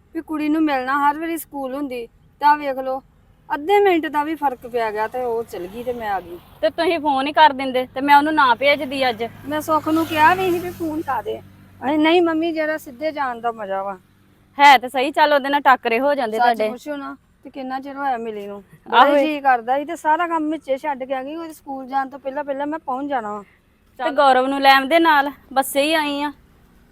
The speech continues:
Speaker 1: ਗੌਰਵ ਵੀ ਦੋ ਦਿਨ ਹੋਏ ਆਪਣੇ ਕੇ ਯਾਰ ਦੋਸਤ ਕੋ ਗਿਆ ਸੀ। ਮੈਂ ਕਿਹਾ ਹੀ ਨਹੀਂ, ਮੈਂ ਪਿਓ ਨੇ ਕਹਿਣਾ ਉਧਰੋਂ ਆਇਆ ਤੇ ਇਹਨੂੰ ਲੈ ਕੇ ਤੁਰ ਪਈ ਆ।
Speaker 2: ਤੇ ਸੁੱਖ ਕੀ ਕਰਨ ਡਈ ਸੀ?
Speaker 1: ਸੁੱਖ ਨੇ ਫਿਰ ਮੈਂ ਜੋ ਨਿਕਲ ਆਈ ਇਸ ਵਾਸਤੇ ਤੇ ਘਰ ਦਾ ਕੰਮ ਧੰਦਾ।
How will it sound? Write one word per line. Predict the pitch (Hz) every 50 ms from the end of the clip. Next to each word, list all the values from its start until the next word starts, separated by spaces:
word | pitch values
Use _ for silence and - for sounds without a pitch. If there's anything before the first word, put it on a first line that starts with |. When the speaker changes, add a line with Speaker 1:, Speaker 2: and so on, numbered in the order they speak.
| _ -
Speaker 1:
ਗੌਰਵ | 208 220 220 208 214 226 226
ਵੀ | 233 247
ਦੋ | 220 220 220 208 202
ਦਿਨ | 196 202 202
ਹੋਏ | 208 233 247 240 220 214
ਆਪਣੇ | 220 226 226 - 220 220 214
ਕੇ | 208 214 208
ਯਾਰ | 208 208 202 196 190
ਦੋਸਤ | 185 202 202 196 185 _ -
ਕੋ | - 202 196
ਗਿਆ | 202 202 185 185 196
ਸੀ। | 202 214 202 - _ _ _ _ _ -
ਮੈਂ | 226 226 226
ਕਿਹਾ | 226 240 220 220
ਹੀ | 240
ਨਹੀਂ, | 262 277
ਮੈਂ | 269 254 240 254
ਪਿਓ | 254 277 269 240 226
ਨੇ | 226 226
ਕਹਿਣਾ | 220 233 220 226 262 277
ਉਧਰੋਂ | 254 220 220 262 285 285
ਆਇਆ | 269 240 220 220 226
ਤੇ | 247 294
ਇਹਨੂੰ | 285 254 226 226 226
ਲੈ | 226 214 208
ਕੇ | 208 220 214
ਤੁਰ | - 220 202 185 -
ਪਈ | - 202 208 220
ਆ। | 202 - _ _ _ _ _ _ _ _ - -
Speaker 2:
ਤੇ | 262
ਸੁੱਖ | - 294 269 254 - 269
ਕੀ | 269 349 320
ਕਰਨ | 392 359 330 311
ਡਈ | 262 277 285 277
ਸੀ? | 277 269 - _ - _ _ _ _ _ _ _ -
Speaker 1:
ਸੁੱਖ | 330 330 311 -
ਨੇ | 302 311 311
ਫਿਰ | 294 294 302 302
ਮੈਂ | 294 285 269 254
ਜੋ | 254 302
ਨਿਕਲ | 330 320 311 277 311 311 320
ਆਈ | 302 285
ਇਸ | 262 -
ਵਾਸਤੇ | 277 269 247 226 _ - 247
ਤੇ | 240 247
ਘਰ | 240 269 269 262
ਦਾ | 247 233
ਕੰਮ | 214 - 214 202 202 208
ਧੰਦਾ। | 208 247 262 269 247 233 202